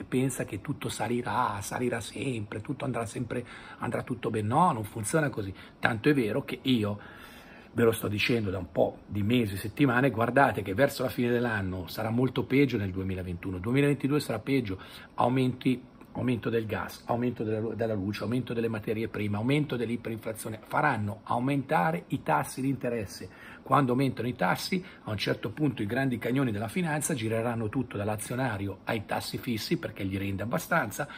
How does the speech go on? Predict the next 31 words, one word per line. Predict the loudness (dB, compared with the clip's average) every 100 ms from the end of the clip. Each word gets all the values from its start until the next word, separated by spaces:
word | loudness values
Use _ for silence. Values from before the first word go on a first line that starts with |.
| -14 2
e | 2
verrà | 4 2 0
giù | 0 0 -2 -8 -2
tutto, | 4 6 6 2
viene | 2 2
giù | 6
il | 6
mondo, | 8 6 4 2
viene | 0 0
giù | 2
l'immobiliare, | 2 2 2 0 0 -2 -2 -4 -6 -10 -14 -16 -20 -20 -14 -10 -10 -6
eh, | -2 -2 -2
ci | -2 0
sarà | 4 4
gente | 4 2 2
che | 0
sarà | 0 -2
costretta | -2 -2 0 -2 0 -2 -2 -6 -16 -6
a | 0 0
svendere | 0 4 8 8 6 4
la | 2
casa | 2 2 2
che | 0
magari | -2 0 0
ha | 0
comprato | -2 -4 2 4 2 2 2
a, | 4 4 2 -4 -16 -16 -14
mm, | -10 -10 -10 -12 -10 -8
centomila | -2 2 2 2 0 2 2 2 0 -2 -2 -4 -4 0
dollari | 4 4 4 4 4 4 4 2 2 0
perché | -2 -4 -2 0 0